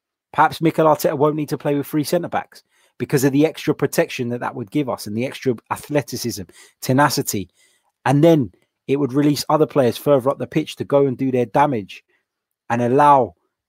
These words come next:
some of our midfielders to be a bit more progressive. And I'm talking about Xhaka and Ceballos when I say that, to be a bit more progressive and get more involved in, um, i-, in our forward play, because we don't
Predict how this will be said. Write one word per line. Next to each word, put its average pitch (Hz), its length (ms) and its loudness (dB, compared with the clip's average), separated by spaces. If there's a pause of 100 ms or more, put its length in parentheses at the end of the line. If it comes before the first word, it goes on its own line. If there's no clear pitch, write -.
(200)
some 139 200 2
of 131 120 0
our 139 120 4
midfielders 131 480 -2
to 123 100 -6
be 123 140 0
a 120 60 -2
bit - 180 -4
more 147 160 0
progressive. 131 720 -2 (420)
And 120 160 -8
I'm 123 60 -6
talking 143 220 -2
about 127 200 -2
Xhaka - 300 -2
and 135 100 0
Ceballos 131 460 -2
when 120 100 -8
I - 20 -8
say 110 180 -8
that, 101 160 -8
to - 60 -16
be 147 200 0
a 147 60 0
bit 160 140 -2
more 139 140 -4
progressive 131 540 -2
and 110 120 -6
get - 240 -4 (360)
more 151 300 4
involved 131 560 2 (340)
in, 131 200 4
um, 117 460 -4
i-, 127 60 -8
in 131 260 -4
our 127 120 -2
forward 135 400 0
play, 117 340 -2 (340)
because 117 240 -4
we 135 120 -4
don't 156 360 4